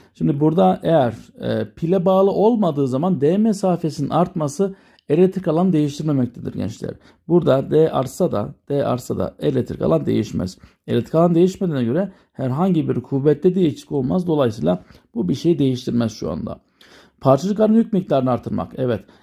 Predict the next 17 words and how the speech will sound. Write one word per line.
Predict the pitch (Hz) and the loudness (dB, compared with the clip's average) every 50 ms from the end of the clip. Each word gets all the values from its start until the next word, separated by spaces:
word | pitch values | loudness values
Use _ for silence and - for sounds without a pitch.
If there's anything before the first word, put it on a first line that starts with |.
| _ _ - | _ _ -2
Eğer | 127 147 170 | 0 2 2
siz | 165 165 - 196 175 143 - - - | 0 0 0 0 0 0 -2 -10 -8
yük | - 139 135 - | -6 -6 -6 -4
miktarını | 147 160 151 - 156 151 151 151 | -4 -4 -2 0 0 0 2 2
artırırsanız | 147 147 - 175 151 - 156 139 135 131 | 0 0 -2 -4 -4 0 0 0 2 2
ne | 147 | 2
yapar? | 160 147 120 - 175 - 185 175 | 0 0 0 0 -2 -2 -2 -2
Bunlar | 175 139 135 151 175 180 160 | -2 -2 0 2 2 0 0
daha | 165 147 156 175 180 165 | 0 0 0 0 0 0
büyük | 165 151 143 147 - | 0 -2 -2 -2 -4
bir | 139 131 127 | -6 -6 -6
kuvvetle | - 143 139 143 165 165 - - 117 110 113 | -6 -6 -2 0 0 0 0 -2 -4 -2 0
birbirini | 139 139 131 123 123 120 131 | 0 0 2 2 4 4 4
iter. | 143 - 117 120 117 - | 2 2 2 0 0 0
Dolayısıyla | - 120 123 123 117 - - 87 98 113 151 151 - _ _ _ _ - | 0 2 2 2 2 0 -2 -4 -2 -2 -2 -2 -4 _ _ _ _ -6
açılar | 131 123 - - - 127 143 - | -6 -6 -4 -2 0 0 0 2
artar. | 113 113 113 - - - - - | 2 0 0 -2 -4 -8 -8 -8